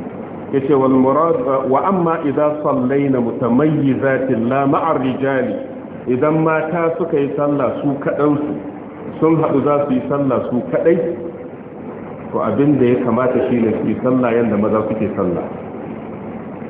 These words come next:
Su yi sallah yadda maza suke sallah. Su yi sahu daga gaban masallaci zuwa baya. Amma idan za su yi sallah da maza fa, su yi, su yi sahu daga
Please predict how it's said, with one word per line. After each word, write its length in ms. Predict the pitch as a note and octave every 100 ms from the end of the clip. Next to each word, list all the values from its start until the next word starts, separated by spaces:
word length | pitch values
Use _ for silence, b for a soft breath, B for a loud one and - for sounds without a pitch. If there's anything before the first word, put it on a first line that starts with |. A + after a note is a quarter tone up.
| -
Su 60 | -
yi 80 | G2
sallah 240 | C3 C3+ B2
yadda 200 | A#2+ G#2+
maza 180 | A2 B2 B2+
suke 200 | - A2+
sallah. 300 | G2+ G2+ F#2+ - - - - -
Su 40 |
yi 80 | G#2+ -
sahu 220 | A2+ B2+
daga 180 | A2 G2 F#2
gaban 260 | G#2+ - A#2+ B2
masallaci 580 | B2+ B2+ B2+ B2 B2+ C#3 B2 G2+
zuwa 380 | A2 B2 A#2 A#2 -
baya. 360 | F#2+ A#2 A#2+ B2 - - - - - - - - - - -
Amma 240 | G2 A#2+ B2+
idan 160 | B2+
za 160 | C#3 C#3+
su 80 | C3
yi 60 | B2
sallah 240 | C#3 C3+ B2
da 60 |
maza 260 | A2+ B2 B2+ A2+
fa, 80 | A2 - -
su 60 | A2
yi, 140 | A2 A2 -
su 60 | A2+
yi 100 | A#2+
sahu 240 | A#2 B2+ C3+
daga 320 | A2+ G2 G#2